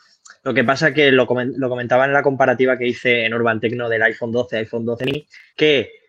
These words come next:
eh, el hecho de que tenga ese notch tan grande en un dispositivo tan pequeño, pues llama todavía <laughs> más la atención, o sea, tampoco es tan bonito.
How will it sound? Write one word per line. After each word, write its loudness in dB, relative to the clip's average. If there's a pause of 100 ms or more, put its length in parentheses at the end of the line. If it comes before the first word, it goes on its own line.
(300)
eh, 2
el -2
hecho 2
de 6
que 2
tenga 0
ese 0
notch -2
tan 0
grande 2
en -2
un -2
dispositivo 2
tan 0
pequeño, -4
pues -2
llama -4
todavía 2
<laughs> -12
más 0
la 2
atención, -6
o -16
sea, -8
tampoco -6
es -10
tan -4
bonito. -2